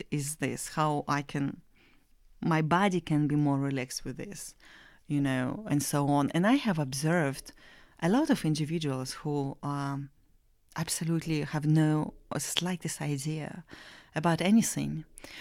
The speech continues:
I think we find we as a human, not even talking about sex, sex, like intercourse,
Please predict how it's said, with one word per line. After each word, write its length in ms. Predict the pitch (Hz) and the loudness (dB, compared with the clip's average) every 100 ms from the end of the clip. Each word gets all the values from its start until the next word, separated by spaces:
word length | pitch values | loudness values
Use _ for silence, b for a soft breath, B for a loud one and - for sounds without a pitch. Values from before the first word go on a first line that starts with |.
| B - | B 2
I 120 | 190 | 4
think 280 | - 349 - | 4 0 2
we 80 | 214 | 4
find 320 | 226 220 175 | 6 6 6
we 200 | 175 202 | 4 4
as 80 | 170 | 4
a 40 | |
human, 420 | - 202 190 147 | 0 2 4 4
not 200 | 175 226 | 2 0
even 160 | 160 151 | -2 0
talking 320 | 170 160 151 | 0 0 0
about 260 | 143 - - | -2 -4 -2
sex, 500 | - - - - - | 0 0 -2 -6 -2
sex, 520 | 196 - - - - | 0 0 -2 -4 0
like 220 | 117 - | -2 2
intercourse, 720 | 156 147 147 - 135 151 - | 2 2 0 -4 -8 -6 -6